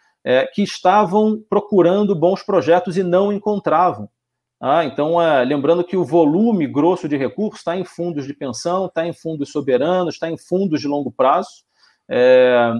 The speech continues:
e esse recurso tinha sido levantado, é, junto a investidores e ele tava parado. É, e esse dinheiro existe ainda. É, o, a gente não tem que pensar só a nível Brasil, a gente tem que pensar a nível global.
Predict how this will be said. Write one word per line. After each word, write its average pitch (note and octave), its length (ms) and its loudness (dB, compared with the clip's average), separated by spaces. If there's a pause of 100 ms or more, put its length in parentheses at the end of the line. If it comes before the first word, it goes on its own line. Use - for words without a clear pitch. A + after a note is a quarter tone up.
e D#3+ 240 2
esse G3 260 0
recurso F3+ 420 -4
tinha A#3 240 -4
sido F3 260 -4
levantado, C3 720 -2 (300)
é, A#2 480 0
junto D#3 260 -4
a D3 40 0
investidores F3+ 640 -2
e - 20 -4
ele A3+ 140 -4
tava A3 200 -2
parado. F3+ 460 0 (460)
É, A#2+ 420 0
e F3+ 60 -4
esse A3 160 -4
dinheiro G3+ 240 -4
existe G#3+ 420 -6
ainda. A2+ 320 -6 (180)
É, A#2+ 300 -6
o, A#2+ 300 -6
a A#2 80 -4
gente - 180 -8
não D4 80 -8
tem G3 140 -6
que - 60 -18
pensar F3+ 340 0
só F3+ 180 -2
a F3+ 60 0
nível F3 260 0
Brasil, C#3 360 0
a - 20 -2
gente A2+ 120 -4
tem D3+ 100 -12
que - 60 -18
pensar E3 220 -6
a F3 40 -4
nível F#3 220 -4
global. E3 540 2